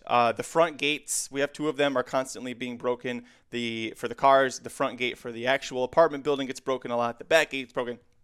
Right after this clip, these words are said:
None of this is a coincidence that when the meth heads show up, uh, all of this suddenly starts breaking. Uh, we've tried for, for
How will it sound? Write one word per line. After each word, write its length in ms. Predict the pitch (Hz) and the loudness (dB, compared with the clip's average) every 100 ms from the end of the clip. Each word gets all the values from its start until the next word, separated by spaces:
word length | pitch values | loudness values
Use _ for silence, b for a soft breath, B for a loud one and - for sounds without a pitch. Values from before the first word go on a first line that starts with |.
| _ - - | _ -20 -6
None 200 | 185 220 | -2 2
of 60 | |
this 140 | 220 170 | 2 2
is 80 | |
a 40 | 170 | -2
coincidence 540 | 180 165 160 127 120 | 0 0 0 -6 -6
that 60 | 123 | -6
when 120 | 120 | -4
the 60 | 120 | 0
meth 200 | 143 147 | 0 0
heads 180 | 123 | -4
show 300 | - 135 127 | -4 -2 2
up, 260 | 117 110 b b b b - | 2 2 b b b b 2
uh, 60 | |
all 280 | 120 117 117 | 4 6 4
of 80 | 110 | 2
this 140 | 113 | -2
suddenly 260 | - 117 113 | -4 -6 -8
starts 260 | - 113 | -8 -8
breaking. 480 | - 123 120 120 - b b b b | -4 -4 -4 -6 -16 b b b b
Uh, 340 | - 120 117 95 | 2 4 6 4
we've 200 | 135 135 | -2 -6
tried 460 | - 139 135 147 143 | 2 6 6 4 2
for, 400 | 135 120 117 - | -2 -2 -2 -6
for 260 | - 113 | -8 -8